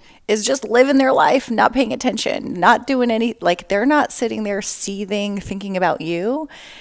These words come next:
And if you're in that space of you're, like, sitting there thinking what you're gonna say back and how you're gonna do it, and they're just completely oblivious, that might be a sign for you to go,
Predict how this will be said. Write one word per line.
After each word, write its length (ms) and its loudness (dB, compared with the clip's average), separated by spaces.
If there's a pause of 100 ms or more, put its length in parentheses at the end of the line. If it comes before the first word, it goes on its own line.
(200)
And 180 4
if 160 0
you're 300 -2
in 140 2
that 200 0
space 1000 -2
of 340 -2
you're, 300 -2
like, 200 -2
sitting 380 -4
there 160 -2
thinking 320 -8
what 120 0
you're 120 -8
gonna 160 -8
say 260 0
back 420 2
and 120 -2
how 180 2
you're 140 0
gonna 180 -2
do 160 0
it, 140 2
and 160 -2
they're 260 0
just 380 -4
completely 420 -8
oblivious, 540 -4 (420)
that 140 4
might 140 6
be 100 8
a 100 8
sign 480 0
for 180 -8
you 120 0
to 100 0
go, 360 2